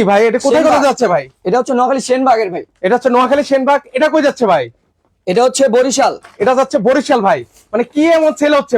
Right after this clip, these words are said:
Speaker 1: ভাই?
Speaker 2: আচ্ছা,
Speaker 1: কি বিক্রি
Speaker 2: মাগুরা,
Speaker 1: করতেছেন
Speaker 2: মাগুরা।
Speaker 1: আপনি? ভাই,
Speaker 2: হ্যাঁ
Speaker 1: কি
Speaker 2: ভাই।
Speaker 1: বি-, কি বিক্রি করতেছেন
Speaker 2: বারো
Speaker 1: আপনি ভাই?
Speaker 2: মাসি চায়না এসি কাঁথা চলে আসছে, যেটা আপনার বারো মাস ইউজ করবেন ভাই। এখন কি হচ্ছে ভাই,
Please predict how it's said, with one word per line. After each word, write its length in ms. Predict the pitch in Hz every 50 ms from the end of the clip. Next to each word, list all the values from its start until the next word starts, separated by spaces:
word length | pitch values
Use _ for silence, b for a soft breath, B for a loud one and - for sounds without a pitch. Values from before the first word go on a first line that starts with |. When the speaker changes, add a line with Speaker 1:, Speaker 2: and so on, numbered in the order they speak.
| 180 180
Speaker 1:
ভাই? 120 | 160 143
Speaker 2:
আচ্ছা, 140 | 143 - 233
Speaker 1:
কি 60 | 208
বিক্রি 120 | 220 233
Speaker 2:
মাগুরা, 160 | 233 269 254 226
Speaker 1:
করতেছেন 140 | 196 220
Speaker 2:
মাগুরা। 260 | 226 220 226 220 214 160
Speaker 1:
আপনি? 180 | - 160 139 131 _ _ _ _ _ _ _ _ _ _ _ _ -
ভাই, 140 | 170 202 175 143
Speaker 2:
হ্যাঁ 120 | 175 208
Speaker 1:
কি 60 | 233
Speaker 2:
ভাই। 100 | 262 277 220
Speaker 1:
বি-, 100 | 190 160 _ _ -
কি 60 | 269 254
বিক্রি 180 | 294 233 277 262
করতেছেন 280 | 226 214 214 202 170 202
Speaker 2:
বারো 100 | 196 226
Speaker 1:
আপনি 120 | 262 285
ভাই? 80 | 269 277
Speaker 2:
মাসি 200 | 269 - - 285 - - -
চায়না 280 | 233 233 247 254 277
এসি 220 | 277 262 233 - - 285
কাঁথা 160 | 277 285 285 269
চলে 120 | 262 262 262 226
আসছে, 140 | - - 202 190
যেটা 160 | 226 202 254 -
আপনার 160 | - 262 180 151 196
বারো 180 | 202 233 254 262 277
মাস 120 | 262 - -
ইউজ 120 | 262 247 - -
করবেন 180 | 233 226 226 208 190
ভাই। 80 | 165 165 -
এখন 260 | 185 202 - 247 262 262 220
কি 80 | 277 277
হচ্ছে 160 | 269 - 269 254
ভাই, 100 | 240 175